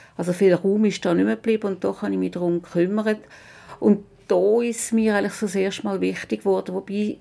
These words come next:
eigentlich fast wichtiger war,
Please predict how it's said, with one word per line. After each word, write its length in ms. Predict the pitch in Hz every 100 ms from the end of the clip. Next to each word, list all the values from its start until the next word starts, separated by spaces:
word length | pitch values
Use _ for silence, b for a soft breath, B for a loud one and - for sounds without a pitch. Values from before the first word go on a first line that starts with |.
| -
eigentlich 220 | 220 220
fast 420 | - 220 - -
wichtiger 580 | 226 247 - - 254 254
war, 920 | 247 - 240 233 226 233 226 - -